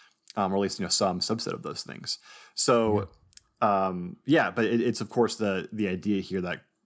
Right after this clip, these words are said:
Speaker 1: um, courage is being sort of emptied of content, um, that it can be used in nefarious ways.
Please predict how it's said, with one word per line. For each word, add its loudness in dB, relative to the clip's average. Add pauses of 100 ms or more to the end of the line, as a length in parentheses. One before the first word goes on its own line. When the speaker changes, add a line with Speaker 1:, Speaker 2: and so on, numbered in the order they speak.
(120)
Speaker 1:
um, -4
courage 0
is -4
being -4 (480)
sort -8
of -2
emptied 2
of -2
content, -2 (500)
um, 0
that 0
it -4
can -4
be 0
used -2
in -8
nefarious -8
ways. -12